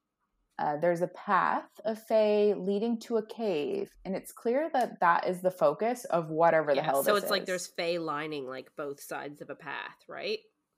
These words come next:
Speaker 2: Yeah.
Speaker 1: Yeah.
Speaker 2: But I
Speaker 1: So she's like, "Obviously, this cave
Speaker 2: Is
Speaker 1: is
Speaker 2: where everyone's going, yeah.
Speaker 1: where the battle is
Speaker 2: Yeah.
Speaker 1: happening,"
Speaker 2: I
Speaker 1: 'cause
Speaker 2: know,
Speaker 1: she,
Speaker 2: yeah.
Speaker 1: you know. <laughs> Um,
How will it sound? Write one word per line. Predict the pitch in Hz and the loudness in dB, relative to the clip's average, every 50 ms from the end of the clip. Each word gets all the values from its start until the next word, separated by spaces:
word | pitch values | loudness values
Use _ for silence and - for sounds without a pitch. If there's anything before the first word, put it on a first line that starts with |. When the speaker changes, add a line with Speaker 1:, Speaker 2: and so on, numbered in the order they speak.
| _ _ _ _ _ _ _ _ _ _ _ _ _ _ _ _ _ | _ _ _ _ _ _ _ _ _ _ _ _ _ _ _ _ _
Speaker 2:
Yeah. | - - - - _ | -20 -20 -20 -10 _
Speaker 1:
Yeah. | 196 202 185 156 - - - - - - _ _ _ _ | 0 2 4 4 2 2 -2 -4 -6 -10 _ _ _ _
Speaker 2:
But | 214 220 - | 0 2 2
I | 226 196 - _ - - _ _ _ _ _ _ _ - | 0 -2 -2 _ -20 -20 _ _ _ _ _ _ _ -12
Speaker 1:
So | - - 214 | -2 0 0
she's | 196 - 220 202 202 | 0 0 -2 2 4
like, | 208 190 185 - - | 6 6 6 6 6
"Obviously, | - 190 208 214 233 220 214 - 208 185 175 165 | 6 6 6 6 4 0 2 4 4 4 4 6
this | 165 175 170 - | 4 2 2 0
cave | - - 196 170 151 135 127 131 123 123 - - 185 - | 0 4 6 8 8 8 8 6 4 2 -4 -12 -16 -8
Speaker 2:
Is | - 170 165 151 143 135 | 0 4 6 6 6 6
Speaker 1:
is | 131 139 | 4 2
Speaker 2:
where | 160 175 180 165 | 0 -4 -4 -4
everyone's | 165 165 175 160 156 143 147 143 | -6 -8 -8 -10 -10 -10 -12 -14
going, | - - 139 120 127 151 151 | -14 -14 -14 -14 -14 -14 -16
yeah. | 139 113 123 175 - _ _ _ _ _ _ _ _ _ _ | -16 -16 -18 -20 -20 _ _ _ _ _ _ _ _ _ _
Speaker 1:
where | _ 170 185 208 196 | _ 6 8 8 10
the | 196 202 190 | 10 8 10
battle | 170 185 170 160 160 156 156 139 139 139 | 12 12 12 12 12 12 10 10 8 8
is | 135 143 | 6 6
Speaker 2:
Yeah. | - 135 | 4 2
Speaker 1:
happening," | 123 120 - - 123 117 110 90 - 170 185 - - 220 | 2 2 0 -2 -2 -2 -2 -2 -4 -8 -12 -14 -10 0
Speaker 2:
I | |
Speaker 1:
'cause | 202 190 | 2 2
Speaker 2:
know, | 175 208 190 175 | 4 4 0 -2
Speaker 1:
she, | 156 160 175 | -4 -6 -10
Speaker 2:
yeah. | 175 - _ _ _ - _ _ _ _ _ _ - | -12 -14 _ _ _ -20 _ _ _ _ _ _ -4
Speaker 1:
you | 214 220 | -2 -2
know. | - - - 180 - - _ _ _ _ _ _ _ _ _ _ _ _ _ _ _ _ _ - | -2 -2 -6 -10 -12 -16 _ _ _ _ _ _ _ _ _ _ _ _ _ _ _ _ _ -6
<laughs> | - 202 208 - - - - _ _ _ _ _ _ _ _ _ _ _ _ _ _ _ _ _ _ _ _ _ _ _ _ _ _ _ | -6 -6 -6 -6 -10 -18 -20 _ _ _ _ _ _ _ _ _ _ _ _ _ _ _ _ _ _ _ _ _ _ _ _ _ _ _
Um, | - 185 175 170 160 156 156 151 151 151 - - | -6 -2 0 0 2 0 0 -2 -4 -8 -12 -14